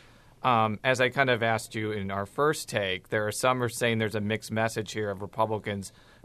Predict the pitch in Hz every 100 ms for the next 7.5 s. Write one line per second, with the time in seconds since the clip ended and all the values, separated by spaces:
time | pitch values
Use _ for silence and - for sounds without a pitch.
0 | - 127 113 120 110 101 98 - 120 120
1 | 120 - 113 101 - 101 - 101 - 101
2 | 104 98 - 98 104 101 101 98 113 113
3 | 113 120 113 107 107 104 - - _ -
4 | 117 113 - - - - - 120 135 127
5 | 123 110 110 104 - - 127 151 123 120
6 | - 117 123 120 117 104 104 110 131 147
7 | 143 147 139 135